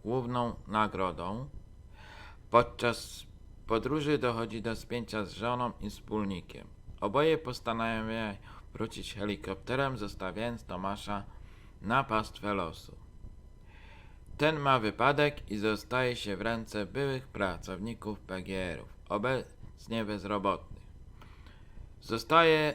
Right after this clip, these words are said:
zmuszony do wydostania ich z ciężkiej sytuacji materialnej. Z upływem czasu robi to dla własnej przyjemności, udowadniając żonie i wspólnikowi,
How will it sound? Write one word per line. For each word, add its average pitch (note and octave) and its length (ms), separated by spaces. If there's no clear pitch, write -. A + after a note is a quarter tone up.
zmuszony A#2+ 600
do A2 180
wydostania A2+ 680
ich G2+ 280
z - 200
ciężkiej C3 540
sytuacji G#2 640
materialnej. F#2+ 880
Z - 220
upływem D3+ 480
czasu A#2 480
robi E3+ 280
to C3 160
dla A2+ 180
własnej A#2 400
przyjemności, G2+ 920
udowadniając A#2 720
żonie A#2+ 260
i A2 40
wspólnikowi, G2+ 760